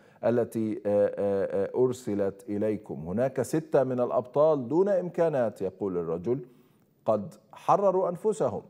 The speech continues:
وأنتم لديكم بعض الإمكانات كي تتحرروا أيضا وتحرروا المسجد الأقصى وتحرروا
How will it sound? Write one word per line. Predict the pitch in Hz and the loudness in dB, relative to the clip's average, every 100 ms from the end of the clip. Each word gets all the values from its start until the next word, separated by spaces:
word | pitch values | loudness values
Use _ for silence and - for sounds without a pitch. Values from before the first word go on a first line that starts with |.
| _ _ _ _ _ | _ _ _ _ _
وأنتم | - 104 117 147 156 | -6 -4 -2 2 4
لديكم | 196 226 - 104 | 6 4 0 -4
بعض | 104 98 | -2 -4
الإمكانات | 95 - 90 - 98 95 - - _ _ - | -6 -8 -10 -6 -4 -6 -8 -14 _ _ -8
كي | 87 | -8
تتحرروا | 87 101 110 160 160 113 101 - | -6 -6 -4 2 2 2 0 -2
أيضا | 92 85 85 85 | -4 -4 -6 -6
وتحرروا | 78 - 139 139 110 95 95 - - - | -8 -4 -2 0 -2 -2 -4 -8 -20 -10
المسجد | 85 101 98 90 85 | -6 -4 -4 -6 -6
الأقصى | 87 98 - - | -6 -8 -10 -2
وتحرروا | 85 90 - - 101 98 | -2 -2 -4 -4 -2 -2